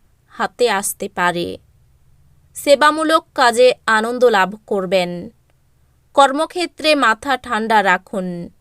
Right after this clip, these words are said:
বন্ধুদের কাছ থেকে অর্থ সাহায্য পাবেন না। পরিবারে শান্তি বজায় থাকবে না, বুঝে কথা বলুন। এই দিনগুলিতে সম্পর্ক ক্ষেত্র ভালো থাকলেও শেষের দিকে বিবাদের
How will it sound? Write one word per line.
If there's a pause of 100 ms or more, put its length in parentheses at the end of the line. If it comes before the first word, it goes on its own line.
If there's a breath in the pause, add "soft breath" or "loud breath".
(480)
বন্ধুদের
কাছ (160)
থেকে (260)
অর্থ (140)
সাহায্য (120)
পাবেন (160)
না। (840)
পরিবারে
শান্তি
বজায়
থাকবে
না, (300)
বুঝে (100)
কথা
বলুন। (1120)
এই
দিনগুলিতে
সম্পর্ক
ক্ষেত্র (120)
ভালো
থাকলেও (240)
শেষের
দিকে (600)
বিবাদের